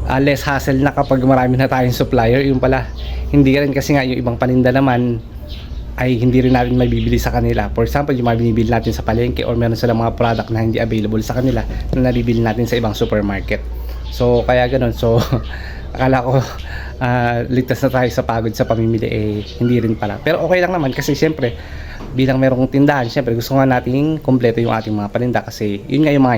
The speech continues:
hinahanap ng ating mga customer. So, hindi natin pwedeng, hindi natin pwedeng pabayaan na, "Ay, hindi na lang ako bibili nun kasi hindi available kay supplier." So, kailangan, kailangan nating bumili nun kasi nga hinahanap yun sa ating tindahan. At yun din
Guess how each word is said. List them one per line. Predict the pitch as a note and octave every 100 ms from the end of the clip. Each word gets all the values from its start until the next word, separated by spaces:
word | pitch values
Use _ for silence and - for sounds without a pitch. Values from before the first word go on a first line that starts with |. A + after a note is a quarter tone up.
| A2+
hinahanap | G#2+ G#2+ A2
ng | G#2+
ating | G#2 A2
mga | G2+ -
customer. | G2+ - G#2 G2+ F#2 - - - -
So, | C#3+
hindi | D#3
natin | D#3 D3 D3
pwedeng, | D3+ D3 D3 C#3+ C#3 - - - - - -
hindi | D3
natin | D3 D3
pwedeng | D3 D3+
pabayaan | C3+ C#3+ C#3 C3+
na, | C3+ C3 -
"Ay, | D#3+ G#3+ G3+ - - -
hindi | - C3+
na | C3
lang | C3
ako | B2+ B2+
bibili | A#2 A#2+ A#2
nun | C#3 C3+
kasi | B2+ B2 A#2+ A#2 A2+ - - -
hindi | A#2+ A#2+ A2+
available | A#2+ A2+ A#2 A#2+
kay | A#2
supplier." | G#2+ G#2 G#2+ G#2+ G#2+ - - -
So, | - E3 D3+ C3+
kailangan, | C#3+ C#3+ C#3 C#3 -
kailangan | C#3 C3+ C3+
nating | C3 C3
bumili | B2+ C3 B2+
nun | G#2+
kasi | - -
nga | A2+
hinahanap | A2+ D#3 C#3 C3 A2+
yun | G#2+ G2+
sa | A#2
ating | A2 G#2+
tindahan. | A2+ G2 - G#2+ G#2 - - D3
At | C#3+
yun | D#3 D#3
din | A#2 G#2